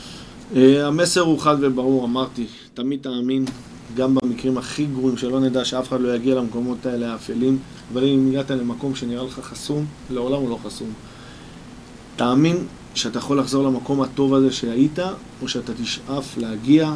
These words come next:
ואתה תוכל להגיע, כי תאמין בעצמך. תאמין בעצמך, ואל תשמע את הרעשים מסביב, ואת אלה שמתמיתים ולא מאמינים בך, כי אתה תגיע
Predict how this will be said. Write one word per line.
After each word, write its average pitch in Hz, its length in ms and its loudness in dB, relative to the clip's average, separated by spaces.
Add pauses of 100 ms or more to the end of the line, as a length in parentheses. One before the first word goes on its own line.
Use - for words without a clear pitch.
ואתה 110 220 -10
תוכל - 320 -4
להגיע, 147 380 0 (160)
כי 123 100 -8
תאמין 120 400 -2
בעצמך. 110 420 -6 (200)
תאמין 131 480 -2 (180)
בעצמך, 113 540 -8 (560)
ואל 135 200 0
תשמע 135 260 -2
את 131 100 -4
הרעשים 117 440 -4
מסביב, 117 500 2 (240)
ואת 120 260 -2
אלה 123 160 -2
שמתמיתים 117 760 2
ולא 120 200 0
מאמינים 117 380 -2
בך, 120 200 -4 (460)
כי - 60 -8
אתה - 280 -8
תגיע 135 260 2